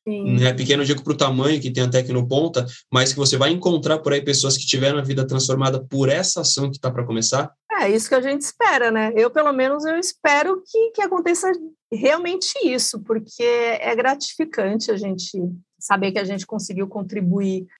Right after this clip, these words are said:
Speaker 1: É, isso já aconteceu com algumas pessoas que passaram no Backsite, né? Porque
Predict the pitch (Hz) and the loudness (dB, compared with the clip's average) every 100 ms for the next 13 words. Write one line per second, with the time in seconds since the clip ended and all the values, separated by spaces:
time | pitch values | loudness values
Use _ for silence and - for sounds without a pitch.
0 | _ - - - 302 370 403 359 359 370 | _ 0 2 2 0 2 0 2 2 2
1 | 359 339 330 - 339 339 349 330 302 320 | 0 2 0 2 0 0 0 2 2 0
2 | 320 - 302 - 330 359 339 330 302 277 | -2 -2 -2 2 2 2 -2 0 0 2
3 | 302 302 285 262 262 226 220 - 196 175 | 4 4 2 0 0 -2 -2 -2 0 0
4 | 175 - 196 202 208 202 185 - 220 208 | -2 -6 -2 -2 -2 -8 -8 -6 0 2
5 | 208 208 202 190 190 185 | 2 2 0 2 2 0